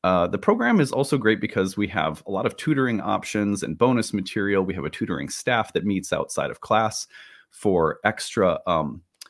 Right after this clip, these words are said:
study sessions. We have a, a discussion forum staffed with tutors, tons of bonus material. So the course is really there to set you up for success. It is the first of four years worth of programming that we offer,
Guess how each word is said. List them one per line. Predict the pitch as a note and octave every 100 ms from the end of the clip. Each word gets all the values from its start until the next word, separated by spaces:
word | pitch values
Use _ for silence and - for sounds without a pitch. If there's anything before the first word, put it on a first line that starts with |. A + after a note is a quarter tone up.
| _
study | - - C#3 C#3
sessions. | - A#2 - A#2 G#2+ -
We | -
have | F#2+ E2 D#2 -
a, | F2+ - F#2
a | E2+ - -
discussion | - - D3+ C3 G#2
forum | - A#2 A2+ A2
staffed | - G#2+ G2+ -
with | G2+
tutors, | - G2+ G2 F#2+ - - - _ -
tons | C#3+ B2+
of | A2+
bonus | G#2 G2+ -
material. | F2+ - F2+ F2+ F2
So | - F2
the | F#2
course | - D3 -
is | G#2+
really | G#2 A#2 F#2+
there | F#2 F#2+ F#2 - -
to | -
set | - - -
you | F#2
up | -
for | F2
success. | - - - F#2+ C3
It |
is | D#3+
the | D#3
first | - E3 -
of | A#2
four | - C#3+ F3 - _
years | A#2 D3+ E3+ A2 -
worth | G2 F#2
of | -
programming | B2+ A#2+ F2 F2 F2
that | E2
we | F#2+ F2
offer, | F#2 F#2+ E2 D#2+